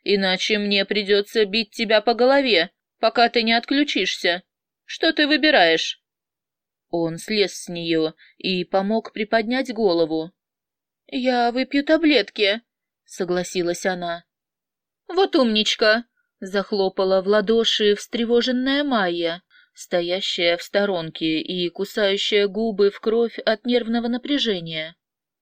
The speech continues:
Когда их гостья выпила горсть таблеток,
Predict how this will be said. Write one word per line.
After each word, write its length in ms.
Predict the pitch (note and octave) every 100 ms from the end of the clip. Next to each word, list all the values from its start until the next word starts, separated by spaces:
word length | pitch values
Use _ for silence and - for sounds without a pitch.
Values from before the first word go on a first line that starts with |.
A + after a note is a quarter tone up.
| _ _
Когда 400 | - F3+ E3+ F#3
их 180 | F3+ F#3
гостья 560 | E3 G3+ G3 - G3 F#3+
выпила 480 | F#3+ G3+ G3+ F#3+ F#3+
горсть 400 | G3 G3+ - _
таблеток, 720 | F#3+ F#3+ G#3+ B3 A#3 G#3+